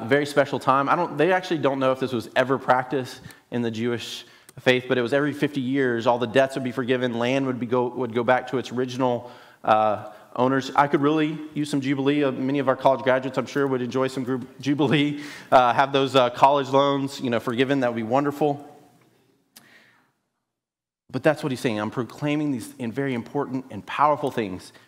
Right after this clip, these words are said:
Reading from the prophet Isaiah, a scripture that had been known and attached to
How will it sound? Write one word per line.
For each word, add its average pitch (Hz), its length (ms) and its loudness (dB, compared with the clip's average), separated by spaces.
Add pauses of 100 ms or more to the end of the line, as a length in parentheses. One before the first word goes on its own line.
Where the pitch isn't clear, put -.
(100)
Reading 170 280 0
from 147 160 0
the 127 180 2
prophet 123 380 2
Isaiah, 107 500 0 (220)
a - 80 -4
scripture 170 400 -2
that 135 140 2
had 120 60 -4
been 120 260 -2
known 127 600 0 (300)
and 117 160 -2
attached - 600 -2
to 113 380 -4